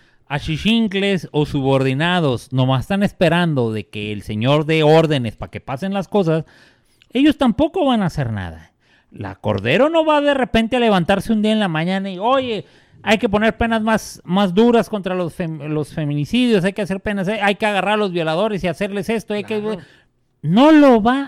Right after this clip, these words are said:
Speaker 1: a hacer, güey.
Speaker 2: <clears throat> No.
Speaker 1: ¿Por qué? Porque ella está esperando que su jefecito le dé la orden para que lo haga.
Speaker 2: Así
Speaker 1: Y
Speaker 2: es.
Speaker 1: como al señor le vale queso, porque el señor ahorita nomás tiene ojo pa' tres cosas.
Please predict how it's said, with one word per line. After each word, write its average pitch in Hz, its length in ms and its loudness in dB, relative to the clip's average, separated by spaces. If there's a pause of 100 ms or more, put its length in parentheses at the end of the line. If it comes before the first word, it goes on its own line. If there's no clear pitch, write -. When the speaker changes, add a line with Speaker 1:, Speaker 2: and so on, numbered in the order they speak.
Speaker 1:
a 160 80 -6
hacer, 311 420 -8
güey. 156 540 -8
Speaker 2:
<clears throat> - 20 -14
No. 143 200 -14
Speaker 1:
¿Por 214 180 4
qué? 320 320 -4
Porque 226 380 -2
ella 262 160 -2
está - 180 -6
esperando 262 480 -4
que 170 140 -6
su - 120 -20
jefecito 117 540 -8
le 180 140 -4
dé 151 100 -4
la 170 140 0
orden 160 280 -4
para 135 220 -10
que 120 80 -10
lo 143 140 -4
haga. 226 240 -6 (120)
Speaker 2:
Así 110 220 -20
Speaker 1:
Y 135 60 -2
Speaker 2:
es. - 40 -4
Speaker 1:
como 113 260 -4
al 107 80 -4
señor 180 280 -2
le 226 100 0
vale 147 280 2
queso, 98 340 -14
porque 123 220 -6
el 113 60 -8
señor 190 280 -4
ahorita 202 340 -2
nomás 156 240 -6
tiene 180 380 -8 (560)
ojo 233 520 -2 (140)
pa' 131 160 -8
tres 147 200 -8
cosas. - 480 -20